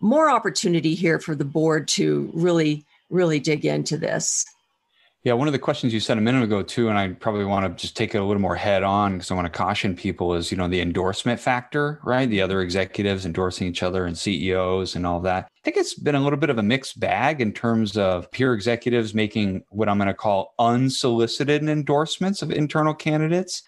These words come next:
Speaker 2: We've seen it all the way, and this is a handful of years ago, where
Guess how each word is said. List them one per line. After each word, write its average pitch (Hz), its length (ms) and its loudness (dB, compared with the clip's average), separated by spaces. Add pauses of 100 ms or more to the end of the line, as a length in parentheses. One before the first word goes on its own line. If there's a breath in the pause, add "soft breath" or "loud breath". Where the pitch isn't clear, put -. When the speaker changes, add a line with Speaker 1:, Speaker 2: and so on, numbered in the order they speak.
Speaker 2:
We've 120 280 0
seen 127 340 2
it 120 420 2
all 123 200 2
the 127 100 0
way, 120 260 2
and 131 120 -2
this 156 160 -4
is 101 200 -4
a 92 80 -6
handful 101 380 -2
of 90 100 -4
years 98 260 0
ago, 98 280 -2
where 90 360 -4